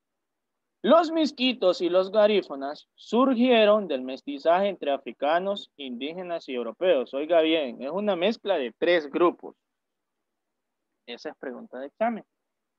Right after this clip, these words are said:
Si yo vengo y le digo, los misquitos surgen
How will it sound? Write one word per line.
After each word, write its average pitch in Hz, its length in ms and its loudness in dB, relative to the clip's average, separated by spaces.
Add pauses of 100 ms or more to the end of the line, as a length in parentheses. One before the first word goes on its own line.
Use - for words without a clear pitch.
(1200)
Si - 180 -10
yo 190 140 2
vengo 254 260 2
y 262 60 2
le 247 100 4
digo, 175 400 0 (1160)
los 262 340 -2
misquitos 160 1040 -8 (560)
surgen 160 920 -6